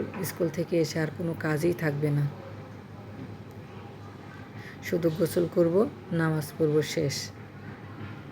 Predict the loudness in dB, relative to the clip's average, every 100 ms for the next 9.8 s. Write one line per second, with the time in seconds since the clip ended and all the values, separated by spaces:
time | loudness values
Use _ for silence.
0 | -12 -12 -14 -8 0 0 0 -6 -4 -2
1 | -2 -4 -8 -2 0 0 0 -2 -2 -4
2 | -10 -14 -14 -14 -14 -14 -14 -14 -14 -14
3 | -12 -14 -14 -12 0 2 4 2 4 4
4 | 4 4 0 -2 -2 -2 -6 -12 -14 -12
5 | -14 -14 -14 -14 -14 -14 -14 -12 -14 -14
6 | -14 -14 -14 -12 -12 -12 -12 -12 -12 -12
7 | -14 -14 -14 -12 -12 -10 0 4 4 2
8 | 4 8 8 8 6 6 4 0 2 0
9 | 0 -4 -10 -12 0 2 6